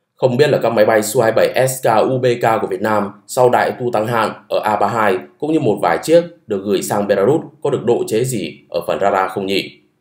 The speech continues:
Hy vọng là sẽ có, chỉ mỗi việc cải tiến hệ thống radar thôi, Su hai bảy của Việt Nam cũng đạt được khả năng chiến đấu tiệm cận Su ba mươi rồi. Cần lưu ý một lần nữa rằng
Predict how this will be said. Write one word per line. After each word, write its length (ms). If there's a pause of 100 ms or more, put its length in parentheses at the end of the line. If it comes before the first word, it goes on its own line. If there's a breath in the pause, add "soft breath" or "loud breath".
(280)
Hy 140
vọng 360
là 160
sẽ 160
có, 440 (140)
chỉ 200
mỗi 140
việc 220
cải 220
tiến 160
hệ 200
thống 160
radar 300
thôi, 260 (200)
Su 200
hai 140
bảy 180
của 80
Việt 160
Nam 300 (180)
cũng 120
đạt 200
được 140
khả 140
năng 180
chiến 160
đấu 320 (120)
tiệm 220
cận 200
Su 140
ba 120
mươi 180
rồi. 220 (920)
Cần 200
lưu 140
ý 100
một 120
lần 200
nữa 140
rằng 340